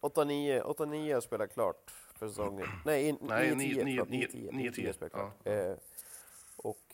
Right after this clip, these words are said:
Speaker 1: elva, tolv, tretton kvalar. Fjorton, femton åker ut. Väl?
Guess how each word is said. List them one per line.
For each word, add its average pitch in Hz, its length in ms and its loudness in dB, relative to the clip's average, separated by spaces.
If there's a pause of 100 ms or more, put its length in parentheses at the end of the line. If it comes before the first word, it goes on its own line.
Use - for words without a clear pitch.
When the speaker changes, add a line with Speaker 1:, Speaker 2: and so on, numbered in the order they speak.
(800)
Speaker 1:
elva, 113 220 -2
tolv, 101 180 -8
tretton 101 500 -6
kvalar. 90 500 -4 (520)
Fjorton, 80 500 -10 (920)
femton 101 460 -4 (360)
åker 131 220 -4
ut. 180 300 -2 (500)
Väl? 131 220 4